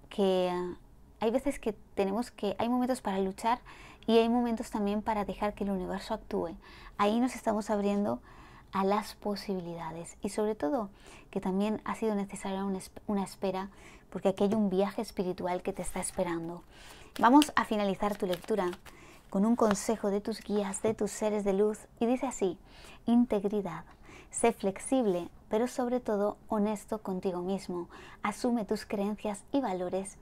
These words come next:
y los demás creerán en ti". Guau, pues qué maravilla este mensaje de la integridad, porque el número siete también es un número de integridad, ¿vale? Es como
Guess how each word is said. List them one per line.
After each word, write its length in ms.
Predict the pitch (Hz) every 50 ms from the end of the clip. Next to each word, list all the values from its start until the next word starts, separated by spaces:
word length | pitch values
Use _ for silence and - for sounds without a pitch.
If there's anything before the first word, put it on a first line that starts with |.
| -
y 100 | - 196
los 200 | 180 185 196 196
demás 460 | - 226 202 180 180 185 - - - - - -
creerán 500 | 190 180 175 180 180 180 190 190 196 - - -
en 180 | 208 190 180 175
ti". 220 | - 180 165 - - - -
Guau, 280 | 180 165 - - - - - - - - - -
pues 240 | - 180 - - - - - - -
qué 100 | - 226
maravilla 440 | 240 240 233 220 214 202 208 226
este 160 | 208 - - 196
mensaje 320 | 196 190 - 202 190 214
de 60 | 208
la 60 | 196
integridad, 580 | 185 185 180 190 180 170 175 180 175 175 190 196
porque 360 | - 196 185 - 190 190 180 - - - - - - - - -
el 220 | 240 208 202 202
número 320 | 208 240 262 277 269 - 185
siete 520 | - - - 196 185 175 - 196 196 190 - - - - - - -
también 260 | - 180 190 208 208
es 120 | 202 - 214
un 100 | 202 190
número 280 | 190 185 190 208 208
de 180 | 185 185 185 - - -
integridad, 840 | 220 190 180 175 160 - 175 165 - - 165 165 160 - 156 - - - - - - - - - - -
¿vale? 240 | - 202 202 - - -
Es 380 | - - 208 202 196 - - - - - - - - - - - -
como 340 | - - 101 101 101 -